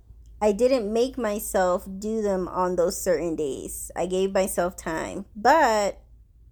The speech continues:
what did happen was podcasts went out on the days that,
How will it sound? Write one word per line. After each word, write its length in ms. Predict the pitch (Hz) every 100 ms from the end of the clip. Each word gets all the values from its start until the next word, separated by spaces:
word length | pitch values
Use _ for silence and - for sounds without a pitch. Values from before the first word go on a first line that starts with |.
| - - - -
what 200 | 185 185
did 200 | 240 349
happen 400 | 269 247 196 196
was 640 | 180 170 165 165 - - _ - - - -
podcasts 580 | - 180 180 214 180 185
went 180 | 175 160
out 320 | 180 175 - - - - - - -
on 120 | 180
the 100 | 180
days 520 | 175 170 175 196 -
that, 640 | 190 170 165 160 143 -